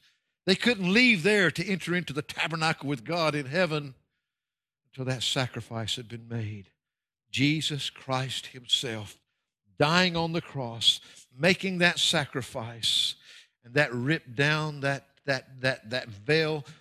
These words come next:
that was there to separate us from God forever. Now, if you look back into Hebrews chapter nine, where we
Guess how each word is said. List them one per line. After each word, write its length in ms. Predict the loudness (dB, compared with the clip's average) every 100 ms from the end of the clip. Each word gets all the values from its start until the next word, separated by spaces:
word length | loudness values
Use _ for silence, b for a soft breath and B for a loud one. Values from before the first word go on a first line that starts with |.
| B -4
that 140 | -2
was 220 | 0 -2 2
there 380 | 2 2 -2 -8 B B
to 100 | -4
separate 760 | 0 2 0 0 -2 0 -2 -4
us 280 | -2 0 -2
from 300 | -4 -10 -6
God 440 | -4 -4 -6 -10
forever. 380 | -8 -4 -4 -2
Now, 220 | -2 -4 -6 _ _ _ _ _ _ _ -16
if 140 | -8
you 60 | -6
look 240 | -4 -2
back 460 | 4 6 4 0 -12 _ _ _ _ _ _ _ _ _ -2
into 280 | -2 0 0
Hebrews 400 | 0 2 0 0
chapter 400 | 0 0 -2 -2
nine, 320 | 2 2 2
where 180 | 0 -2
we 160 | -2